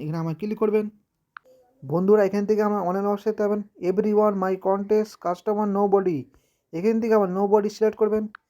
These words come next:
এক্ষেত্রে কী হবে, আমরা যদি সারাক্ষণ অনলাইনে থাকে, ইমোতে ফ্রেন্ড লিস্টে থাকা সমস্ত বন্ধু বান্ধবরাও জানতে পারবে না আমরা কতক্ষণ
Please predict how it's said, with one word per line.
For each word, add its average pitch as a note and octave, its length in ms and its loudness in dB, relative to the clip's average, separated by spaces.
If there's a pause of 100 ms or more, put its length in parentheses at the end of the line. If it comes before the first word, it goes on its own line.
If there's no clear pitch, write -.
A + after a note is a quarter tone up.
(760)
এক্ষেত্রে A3 420 6
কী A3 120 2
হবে, G#3+ 160 4 (100)
আমরা E3+ 180 -4
যদি E3 200 -4
সারাক্ষণ G#3+ 420 2 (140)
অনলাইনে G3+ 340 0
থাকে, G#3+ 180 0 (520)
ইমোতে A3 360 4
ফ্রেন্ড G3+ 200 2
লিস্টে G#3 280 2
থাকা G#3 140 0 (120)
সমস্ত G#3+ 280 -2 (160)
বন্ধু G3+ 280 2
বান্ধবরাও G#3 420 2
জানতে G3 260 2
পারবে G#3+ 260 2
না G#3+ 60 0 (640)
আমরা D#3+ 160 0 (120)
কতক্ষণ A3 340 4